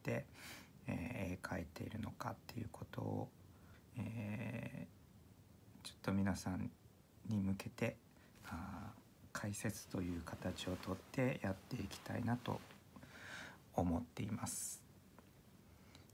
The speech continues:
えー、まあ、絵っていうのが自分にとっては、えー、言葉、えー、絵は言葉だということをよく言うんです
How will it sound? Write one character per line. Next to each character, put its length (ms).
え 580
ー、 80
ま 220
あ、 60
絵 100
っ 40
て 100
い 80
う 180
の 120
が 280
自 160
分 260
に 120
と 140
っ 20
て 120
は、 260
え 960
ー、 180
言 140
葉、 240
え 380
ー、 120
絵 20
は 260
言 300
葉 160
だ 160
と 160
い 60
う 40
こ 160
と 140
を 80
よ 100
く 160
言 140
う 60
ん 180
で 100
す 180